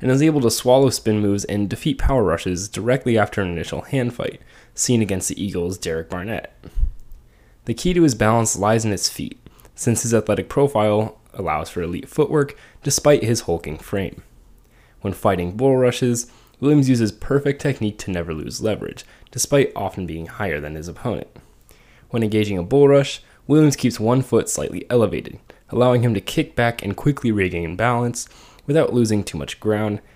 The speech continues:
and then his elite strength once again swallows the bull rush altogether. By understanding exactly how his body works, Williams is able to master technique as well, while als-, also boasting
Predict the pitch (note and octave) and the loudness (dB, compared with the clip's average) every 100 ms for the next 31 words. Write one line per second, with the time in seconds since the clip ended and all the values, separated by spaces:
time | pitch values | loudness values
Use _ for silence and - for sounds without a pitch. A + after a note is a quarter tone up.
0 | _ - A2+ G#2 F#2+ F#2 F2+ F2+ - C#3+ | _ -2 0 0 -2 -4 -4 -4 0 2
1 | C#3 A2 G#2 G2+ F2+ E2 F2 - D2+ - | 2 0 -2 -4 -4 -4 -6 -4 -4 -4
2 | G#2+ B2+ B2+ A#2 A2 - C#2 D#2 G2 F#2 | -4 0 2 2 0 -6 -8 -8 -4 -4
3 | G1+ - - - - - - - _ - | -4 -12 -20 -20 -20 -20 -20 -20 _ -6
4 | A#2+ D#3+ C#3+ C#3+ C#3 C#3+ G2 F#2+ F2 F#2 | 0 0 2 4 6 6 2 -2 -2 -2
5 | E2+ E2+ D2+ - A#2 A#2 A#2 A2+ A2+ - | -4 -4 -6 -2 0 2 4 2 2 -8
6 | - _ - - - C#3 D#3+ D3 B2+ B2+ | -14 _ -20 -20 0 4 6 6 6 4
7 | A#2 G#2 G2 F2+ - - C#2 - C#2 A#2 | 4 -2 -2 -2 -6 -10 -10 -10 -8 -2
8 | A#2+ - D2+ F2 G2+ - - - - - | -2 -2 -8 -4 -2 -4 -8 -20 -10 -4
9 | - - - C#3+ - - - B2+ B2+ A#2 | -4 -4 0 0 0 -4 0 2 4 4
10 | A2+ F#2+ F#2+ - - - F#2 F#2 | 4 2 0 -4 -12 -6 -4 -4